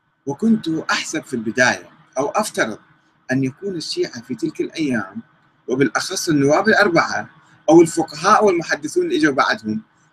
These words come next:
قد اهتموا بالمحافظة عليها والعناية بها، فلم أجد لذلك أثر،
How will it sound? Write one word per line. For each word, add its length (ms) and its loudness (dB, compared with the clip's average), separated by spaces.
قد 100 2
اهتموا 680 2
بالمحافظة 720 0
عليها 520 0
والعناية 680 4
بها، 380 -2
فلم 280 -18
أجد 300 -14
لذلك 440 -10
أثر، 200 -20